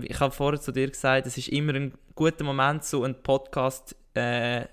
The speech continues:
dazwischen reinzupacken, weil es halt doch auch ein bisschen entschleunigend wirkt. Und von dem her, ja, geht's mir wirklich, es geht mir gut. Also ich,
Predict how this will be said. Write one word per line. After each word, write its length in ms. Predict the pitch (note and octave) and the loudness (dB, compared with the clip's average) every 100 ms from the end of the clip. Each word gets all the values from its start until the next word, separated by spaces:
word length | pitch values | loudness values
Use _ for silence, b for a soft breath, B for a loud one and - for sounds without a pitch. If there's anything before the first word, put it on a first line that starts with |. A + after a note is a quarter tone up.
| - | -6
dazwischen 520 | C3 - C#3 - - C3+ | -6 -2 -4 -2 -2 -2
reinzupacken, 680 | C#3+ - - A2 - - B2 | -6 -10 -4 -4 -4 -6 -4
weil 80 | |
es 100 | A#2+ | -2
halt 220 | A#2+ A#2 B2+ | -2 -2 -2
doch 160 | B2+ | 0
auch 180 | B2 A#2+ | 0 0
ein 40 | A#2+ | -2
bisschen 140 | A#2 | -6
entschleunigend 800 | A#2 - B2+ C3 D3 D3 C#3+ - A2 | -6 -8 -4 -2 -2 -4 -6 -8 -6
wirkt. 380 | A#2 C#3+ - - _ b b b b b b b - - | -6 -6 -12 -20 _ b b b b b b b -20 -12
Und 400 | - B2+ B2 - - - - | -2 -2 -2 -8 -20 -20 -10
von 140 | A#2 | 0
dem 200 | B2 C3+ | 2 2
her, 340 | C3 B2 A#2+ B2 _ - - - | 2 2 0 -2 _ -16 -12 0
ja, 340 | B2+ D3 G3+ - - - _ _ _ _ _ _ _ - | 4 4 4 -2 -20 -20 _ _ _ _ _ _ _ 0
geht's 260 | B2+ C3 C#3+ | 2 2 0
mir 120 | B2 | -2
wirklich, 240 | D3 - - - - _ _ | -2 -4 -10 -12 -16 _ _
es 200 | C#3 - | -6 6
geht 200 | F3 G3+ | 8 8
mir 80 | D3 | 6
gut. 300 | C3 B2+ - | 2 0 0
Also 120 | B2 | -2
ich, 100 | D3 | 0